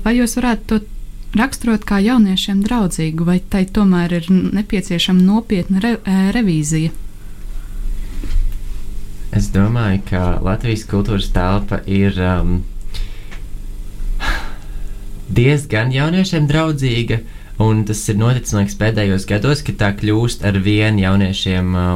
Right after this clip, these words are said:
Speaker 2: un jauniem cilvēkiem aktuālāka un draudzīgāka, pētot, uh, pētot jautājumus, kas tiešām ir aktuāli visai sabiedrībai, tas nozīmē arī iekļaujot jauniešus, iekļaujot bērnus, iekļaujot visu sabiedrību. Um, tā kā es domāju, ka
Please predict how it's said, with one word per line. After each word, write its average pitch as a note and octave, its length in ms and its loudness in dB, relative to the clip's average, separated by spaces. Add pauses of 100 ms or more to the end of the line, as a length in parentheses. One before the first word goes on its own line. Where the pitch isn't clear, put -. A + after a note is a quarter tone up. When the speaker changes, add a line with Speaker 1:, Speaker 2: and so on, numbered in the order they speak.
Speaker 2:
un F2+ 80 0
jauniem F#2+ 320 2
cilvēkiem F#2 640 0 (160)
aktuālāka F#2+ 880 0
un G2+ 160 4
draudzīgāka, F#2+ 640 -2
pētot, G2 560 -2
uh, F2+ 420 -4 (220)
pētot A2 400 0
jautājumus, G#2+ 800 0
kas - 240 -8
tiešām G#2 400 2
ir F#2+ 80 -2
aktuāli F#2 960 0
visai G2 400 0
sabiedrībai, F2+ 560 0
tas - 80 -4
nozīmē F#2+ 380 4
arī F#2+ 80 -2 (160)
iekļaujot F#2 420 -2
jauniešus, F#2 560 0
iekļaujot F#2 400 0
bērnus, G2 640 0
iekļaujot F#2+ 560 0
visu G2 220 0
sabiedrību. F#2 640 0 (520)
Um, G2+ 240 4
tā A2+ 80 -2
kā A2+ 120 0
es G#2 80 -2
domāju, A#2 320 2
ka G2+ 140 2